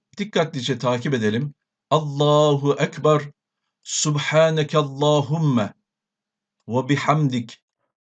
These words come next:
ve tebârek esmuk, ve teâlâ cedduk, ve celle senâuk,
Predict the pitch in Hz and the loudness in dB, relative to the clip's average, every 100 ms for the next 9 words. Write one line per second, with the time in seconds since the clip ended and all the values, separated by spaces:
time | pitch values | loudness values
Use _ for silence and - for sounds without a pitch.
0 | _ _ _ _ _ - 101 135 160 143 | _ _ _ _ _ -8 -2 0 2 2
1 | 151 151 151 139 123 160 170 - 135 123 | 4 6 6 2 0 -4 -2 -2 -2 -4
2 | - - _ _ _ _ _ _ _ _ | -8 -20 _ _ _ _ _ _ _ _
3 | _ - 113 139 139 127 143 143 143 139 | _ -4 -2 2 4 6 6 6 4 2
4 | 135 113 143 151 - 139 - _ _ _ | 2 0 0 0 -2 -6 -6 _ _ _
5 | _ _ _ _ _ 98 107 110 143 143 | _ _ _ _ _ -4 -2 2 2 2
6 | 139 127 - 127 131 135 147 151 151 | 0 -2 -2 -2 0 0 0 -4 -8